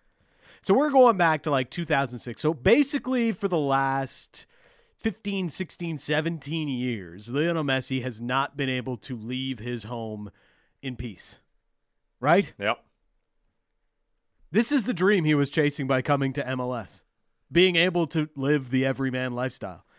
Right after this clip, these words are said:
Speaker 1: I want to go to the grocery store with my family and not be hounded by a thousand people while I do that.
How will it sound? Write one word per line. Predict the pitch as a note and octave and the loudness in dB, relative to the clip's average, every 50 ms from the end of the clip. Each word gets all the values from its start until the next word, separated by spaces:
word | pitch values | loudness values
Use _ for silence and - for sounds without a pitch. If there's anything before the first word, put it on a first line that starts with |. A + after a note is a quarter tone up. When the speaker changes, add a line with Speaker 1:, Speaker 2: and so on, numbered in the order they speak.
| _ _ _ _ - | _ _ _ _ 4
Speaker 1:
I | E3 E3+ G#3 | 6 6 8
want | A#3+ A#3 B3+ B3+ | 8 6 6 4
to | A#3+ | 4
go | F3 F3+ G#3 A3+ | 2 4 4 4
to | A3+ | 2
the | G#3 F#3 | 2 2
grocery | D#3+ A3 A#3+ A#3 - F3 D3 B2+ | 4 4 4 4 2 0 -4 -4
store | - - B2 A#2 A2 | -4 -4 -6 -4 -6
with | A2+ A#2+ A2+ | -8 -8 -6
my | C3+ C3+ C#3 | -4 -4 -2
family | C3+ - E3 E3+ E3+ D3+ C3 A#2 G#2+ G#2+ | -2 0 0 0 0 -2 -4 -6 -6 -6
and | - B2+ C3 C3+ C3+ | -6 -4 -4 -2 0
not | C3+ C#3+ D3 C#3+ C#3+ - - _ _ _ _ _ _ _ - | 2 2 4 2 2 0 -4 _ _ _ _ _ _ _ -2
be | C#3+ C#3+ C3 | 0 0 0
hounded | A2 C#3+ D#3+ E3+ F3+ E3+ C#3+ B2+ A2 G#2 | 0 0 0 2 0 0 -2 -4 -4 -2
by | B2 A#2+ A#2+ A#2+ | -2 -2 0 -2
a | A#2+ A#2 | -2 -4
thousand | - - C3 B2+ C#3 C#3+ C#3 C3 C#3 C#3 C3+ | -4 -4 -2 -2 0 -2 -2 -4 -6 -6 -6
people | A#2+ C3+ D#3 E3 - A2 F#2 F#2 | -4 -4 -4 -4 -6 -8 -10 -6
while | G2+ A#2 A#2 A#2+ B2 A#2+ | -4 -4 -2 -2 -2 -2
I | A#2+ A#2+ | -4 -4
do | B2 C3+ C3+ | -4 -4 -4
that. | A#2 F#2 - | -6 -8 -14